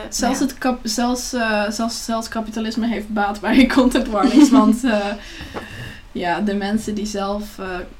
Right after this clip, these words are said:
Speaker 1: paniekaanvallen en dat soort dingen hebben, die weten dit. Maar ga maar eens proberen om een essay te schrijven als je net een paniekaanval hebt gehad.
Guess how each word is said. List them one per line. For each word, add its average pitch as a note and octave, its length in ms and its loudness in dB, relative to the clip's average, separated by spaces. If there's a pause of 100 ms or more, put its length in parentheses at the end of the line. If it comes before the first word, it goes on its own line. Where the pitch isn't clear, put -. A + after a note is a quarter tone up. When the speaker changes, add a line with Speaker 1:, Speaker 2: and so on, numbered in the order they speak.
Speaker 1:
paniekaanvallen F#3+ 1000 -6
en F3+ 360 -6
dat G3 200 -6
soort G#3 160 -6
dingen F#3 220 -6
hebben, G#3 240 -4
die G3 120 -8
weten G3+ 380 -2
dit. E3+ 240 -6
Maar F#3+ 260 -6
ga - 180 -8
maar A3+ 160 -2
eens G#3 120 -4
proberen G#3+ 460 -2
om G3 140 -6
een F#3 80 -6
essay A3 300 -4
te G3 120 -4
schrijven F3 300 -8
als G#3 100 -8
je A3 60 0
net F#3 140 -6
een F#3+ 80 -8
paniekaanval F#3+ 560 -6
hebt - 140 -14
gehad. G#3 320 -8